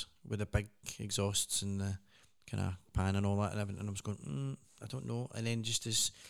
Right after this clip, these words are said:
as, uh, the more I looked at it, the more I realised how little you have to clean it,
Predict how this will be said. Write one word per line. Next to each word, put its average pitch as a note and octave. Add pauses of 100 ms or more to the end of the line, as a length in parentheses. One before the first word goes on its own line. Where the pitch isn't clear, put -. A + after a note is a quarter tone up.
(180)
as, A2
uh, A2
the G#2+
more A#2+
I A#2
looked A2
at A#2+
it, G#2+
the G#2+
more A2
I -
realised G#2+
how D3
little E3
you E3
have F3
to G#3+
clean C#4
it, D4+